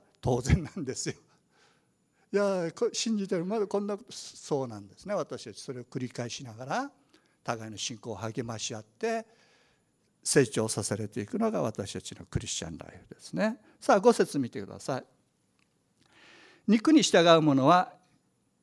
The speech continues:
肉に属することを考えますが、御霊に従う者は、御霊に属することを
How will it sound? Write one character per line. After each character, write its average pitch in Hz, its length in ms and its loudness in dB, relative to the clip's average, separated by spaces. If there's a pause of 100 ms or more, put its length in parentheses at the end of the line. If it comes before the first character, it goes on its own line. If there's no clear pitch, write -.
(560)
肉 214 280 4
に 247 120 8
属 156 240 2
す 170 120 -2
る 147 100 2
こ 147 120 -2
と 254 220 2
を 190 40 -2
考 - 140 -2 (220)
え 131 100 2
ま 123 140 0
す 117 160 -8
が、 180 260 2 (760)
御 151 60 6
霊 233 440 4
に 233 220 0
従 156 340 2 (140)
う 143 40 0
者 135 280 0
は、 175 240 0 (260)
御 127 60 2
霊 185 480 2
に 170 180 -2
属 139 260 -6
す - 140 -10
る 139 120 -6
こ 113 140 -8
と 196 240 0
を 180 180 -4